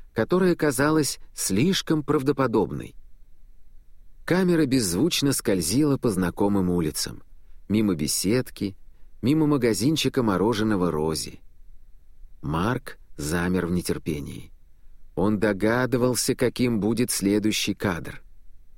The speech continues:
И не ошибся. Камера остановилась на панораме бижу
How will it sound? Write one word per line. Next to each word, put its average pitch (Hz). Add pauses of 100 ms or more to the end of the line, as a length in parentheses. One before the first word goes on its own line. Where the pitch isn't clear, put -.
И 113
не 123
ошибся. - (840)
Камера 110
остановилась 101
на 110
панораме 98
бижу 95